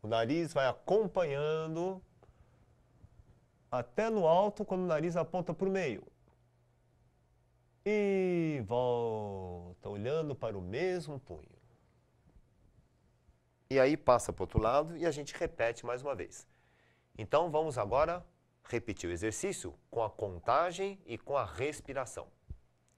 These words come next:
Começando aqui, depois que a gente terminou o arquear as mãos, abaixa, ergue os punhos, sem fazer força,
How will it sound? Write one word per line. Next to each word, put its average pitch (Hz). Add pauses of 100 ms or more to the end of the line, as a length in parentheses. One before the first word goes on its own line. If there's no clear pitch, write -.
(760)
Começando 82
aqui, 135
depois 135
que -
a 117
gente 104
terminou 104 (680)
o 85 (160)
arquear 87
as 76
mãos, 120 (680)
abaixa, 82 (1800)
ergue 135
os 104
punhos, 127 (1200)
sem -
fazer 87
força, 98